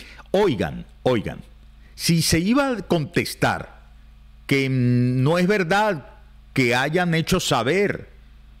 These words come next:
porque vamos, por Dios, ¿de qué estamos hablando? Si todos tienen los teléfonos de todos, no me vengan a mí a fregar con eso, a cortar con ese vaso de cartón. ¿Ah?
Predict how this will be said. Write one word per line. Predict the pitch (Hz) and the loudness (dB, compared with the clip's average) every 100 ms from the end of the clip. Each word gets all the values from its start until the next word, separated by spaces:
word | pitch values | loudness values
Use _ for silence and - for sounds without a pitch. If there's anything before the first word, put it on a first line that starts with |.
| - - - - | -20 -20 -20 -14
porque | - 78 92 | -6 -4 -2
vamos, | 85 113 175 - | 0 0 0 -2
por | 123 104 | -2 -2
Dios, | 80 147 147 | 0 2 2
¿de | 190 | 2
qué | 147 | 0
estamos | 127 143 160 | -2 0 0
hablando? | 143 104 131 185 | 0 0 0 0
Si | 135 | -2
todos | - 139 156 | 0 2 2
tienen | 160 165 185 | 0 0 0
los | 156 - | 0 0
teléfonos | 117 113 170 170 | 0 0 0 2
de | 147 98 | 2 2
todos, | 107 131 196 135 | 0 2 2 2
no | 139 | 0
me | 160 | 0
vengan | 147 151 170 | 0 0 0
a | 131 | 0
mí | 110 165 202 - - - | 0 2 0 -2 -10 -4
a | 120 | 0
fregar | 123 104 110 123 | 0 2 0 0
con | 190 147 | 0 0
eso, | 123 185 170 | 0 0 -2
a | 131 | 0
cortar | 110 131 127 | -2 0 0
con | 165 156 | 0 0
ese | 156 | 2
vaso | 143 127 175 | 0 2 0
de | 110 | 0
cartón. | 95 - 113 156 254 214 - - - - - - - - - - | -4 0 0 2 0 -2 -6 -16 -20 -20 -20 -20 -20 -20 -20 -8
¿Ah? | 107 165 254 247 | -2 0 0 -4